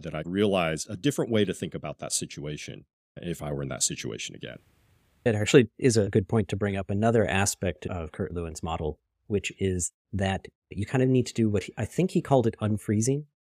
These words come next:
Speaker 2: The idea is that you need to not only do something to the system to get it so that things are movable, and then you need to remove those forces to let it move. And then you actually need to put restraining forces back in place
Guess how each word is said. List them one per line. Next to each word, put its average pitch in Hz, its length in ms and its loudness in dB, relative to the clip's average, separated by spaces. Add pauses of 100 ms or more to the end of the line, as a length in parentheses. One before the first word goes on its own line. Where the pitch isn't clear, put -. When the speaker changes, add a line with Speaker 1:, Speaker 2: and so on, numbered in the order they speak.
(580)
Speaker 2:
The 143 120 10
idea 143 340 8
is 107 440 2
that 95 260 -2 (380)
you 120 160 2
need 123 200 2
to 113 300 2
not 117 200 2
only 143 400 4
do 131 220 8
something 135 460 4
to 127 220 4
the 107 100 2
system - 440 0 (180)
to 117 100 2
get 117 180 4
it 127 100 2
so 120 160 2
that 110 140 -2
things 104 320 0
are 110 260 0
movable, 80 560 -4 (800)
and 104 100 -2
then 110 100 0
you 131 100 2
need 120 160 2
to - 80 -2
remove 110 480 2
those 117 200 2
forces - 680 -4
to - 100 -4
let 110 200 2
it - 100 0
move. 92 440 -4 (540)
And 110 140 2
then 120 100 4
you 143 160 2
actually 175 380 4
need 160 160 4
to 131 80 2
put - 200 4
restraining 135 500 4
forces 117 380 0
back 104 280 -2
in 95 140 -2
place - 560 -2